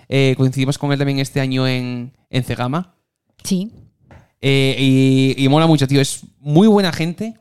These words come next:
Speaker 1: Y, y sobre todo esa gestión, eh, a mí me llama la atención, tío, porque, por ejemplo, también en el,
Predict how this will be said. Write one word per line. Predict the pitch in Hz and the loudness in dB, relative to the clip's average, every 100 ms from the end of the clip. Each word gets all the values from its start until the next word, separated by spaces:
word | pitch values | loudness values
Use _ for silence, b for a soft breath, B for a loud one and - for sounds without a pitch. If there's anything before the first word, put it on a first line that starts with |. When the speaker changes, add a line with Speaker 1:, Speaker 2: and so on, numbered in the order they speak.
| _ _ _ _ _ _ _ - | _ _ _ _ _ _ _ -6
Speaker 1:
Y, | 147 139 139 147 | 2 4 6 4
y | 143 | 2
sobre | 151 143 | 4 4
todo | 147 180 156 | 4 4 4
esa | 165 | 2
gestión, | 170 165 - 160 147 139 - 117 | -2 -4 0 2 2 -4 -12 -4
eh, | 135 131 | 0 0
a | 120 | 2
mí | |
me | 143 | 2
llama | 156 165 | 2 0
la | 151 | 0
atención, | 135 123 120 | -2 -4 -4
tío, | 131 | -4
porque, | 117 117 | -4 -6
por | 120 | -8
ejemplo, | 120 139 | -6 -6
también | 156 135 123 - | -4 -4 -6 -8
en | 120 | -8
el, | 117 117 120 120 120 107 | -6 -4 -4 -4 -6 -8